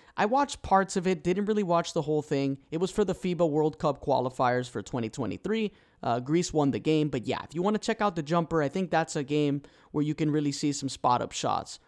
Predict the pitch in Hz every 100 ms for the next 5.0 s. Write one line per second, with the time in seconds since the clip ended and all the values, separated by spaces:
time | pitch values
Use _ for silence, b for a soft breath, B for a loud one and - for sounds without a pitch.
0 | b 131 147 151 - 226 247 233 208 151
1 | 160 - 170 175 170 165 151 B B -
2 | 214 - 170 170 - 170 147 147 143 139
3 | b b b 151 131 214 208 196 156 165
4 | - 147 123 131 113 113 104 107 92